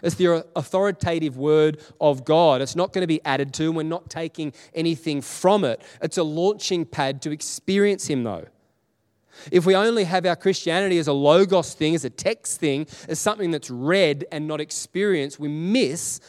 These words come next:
the purpose of the gospel, which was God coming in close and making his home in your heart. Amen? So we spoke about that,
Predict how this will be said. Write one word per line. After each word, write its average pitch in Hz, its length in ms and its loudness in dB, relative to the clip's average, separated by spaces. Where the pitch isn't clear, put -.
the 151 80 -4
purpose 165 400 0
of 143 120 -6
the 139 60 -6
gospel, 131 640 0
which 160 220 2
was 151 100 -2
God 160 460 4
coming 160 340 0
in 135 140 0
close 151 480 0
and 139 120 -4
making 147 300 -4
his 135 200 -6
home 143 500 0
in 143 160 -2
your 131 180 0
heart. 117 340 -2
Amen? 170 380 2
So 170 180 0
we 170 80 4
spoke 190 340 4
about 165 340 0
that, 160 360 0